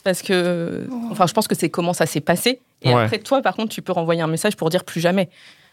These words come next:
Speaker 1: Mais, euh,
Speaker 3: <laughs>
Speaker 1: du coup, je pense qu'il y a ce besoin de validation de l'ego.
Speaker 3: Ok.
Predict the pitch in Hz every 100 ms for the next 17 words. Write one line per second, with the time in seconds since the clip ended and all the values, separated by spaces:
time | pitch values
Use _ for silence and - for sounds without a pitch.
0 | - 190 170 165 165 160 156 156 - 143
1 | - 208 202 269 254 269 262 233 190 180
2 | 196 214 208 175 202 196 190 214 185 170
3 | 170 180 262 _ - 151 127